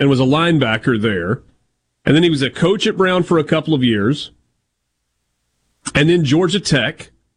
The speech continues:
and then Maryland, and then Duke, and then he went to the N F L. And from two thousand seven until twenty twenty, or, uh, two thousand seven to twenty thirteen, he was in the N F L.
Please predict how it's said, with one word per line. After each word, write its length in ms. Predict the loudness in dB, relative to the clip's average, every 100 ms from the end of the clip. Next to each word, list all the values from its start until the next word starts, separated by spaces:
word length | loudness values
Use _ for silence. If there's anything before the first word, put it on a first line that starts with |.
| _ _ _ _ -2
and 100 | 0
then 160 | 2
Maryland, 680 | 2 2 0 0 2 2 0 -2
and 140 | 0
then 200 | 2 2 2
Duke, 540 | 2 2 0 -6 -20 _ _ _
and 160 | -4 -2
then 80 | 0
he 80 | 2
went 200 | 0 0
to 60 |
the 140 | 2 2
N 60 |
F 200 | 0 -2
L. 340 | -2 -2 -8 -20 _ _ _ _ _ _
And 160 | -2 0
from 140 | 0
two 180 | 0 0
thousand 460 | 0 0 0 0 0
seven 420 | 0 -2 0 2
until 540 | 0 0 2 2 0
twenty 1500 | -2 -2 0 2 0 0 0 2 2 2 2 2 2 2 0 -4 -6
twenty, 560 | 0 2 2 0 -2
or, 240 | -2 0 0
uh, 100 | -4 -8 _ _ _
two 160 | -2 0
thousand 240 | 2 0
seven 240 | 0 0 0
to 60 |
twenty 220 | 0 0
thirteen, 400 | 2 0 2 2
he 40 | 2
was 120 | 2
in 80 | 2
the 100 | 2
N 80 | 0
F 160 | -4
L. 240 | -6 -8